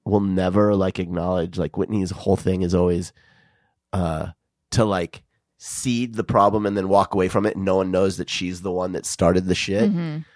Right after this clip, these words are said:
Speaker 1: But right now, it's gotta be Lisa Barlow.
Speaker 2: Really?
Speaker 1: Yeah,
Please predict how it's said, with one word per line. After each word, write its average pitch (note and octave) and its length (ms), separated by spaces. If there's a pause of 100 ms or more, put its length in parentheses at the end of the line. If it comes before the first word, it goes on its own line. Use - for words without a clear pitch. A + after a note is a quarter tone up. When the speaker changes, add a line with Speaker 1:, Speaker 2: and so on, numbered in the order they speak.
(260)
Speaker 1:
But G#2+ 140
right A2 220
now, G#2+ 240
it's A2 100
gotta F#2+ 240
be D#2+ 120
Lisa D2+ 340
Barlow. G1+ 560 (480)
Speaker 2:
Really? F#3+ 540 (260)
Speaker 1:
Yeah, - 420